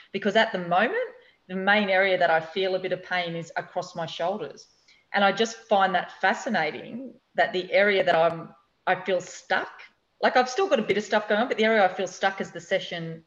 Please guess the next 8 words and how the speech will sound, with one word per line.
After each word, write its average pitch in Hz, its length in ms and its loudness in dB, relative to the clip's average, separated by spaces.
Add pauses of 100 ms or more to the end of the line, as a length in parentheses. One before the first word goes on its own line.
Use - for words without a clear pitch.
that 175 120 2
I 165 120 2
missed. 196 380 -8
And 185 100 -2
I 190 80 4
just, 185 380 0 (600)
I 220 60 -2
mean, 214 240 4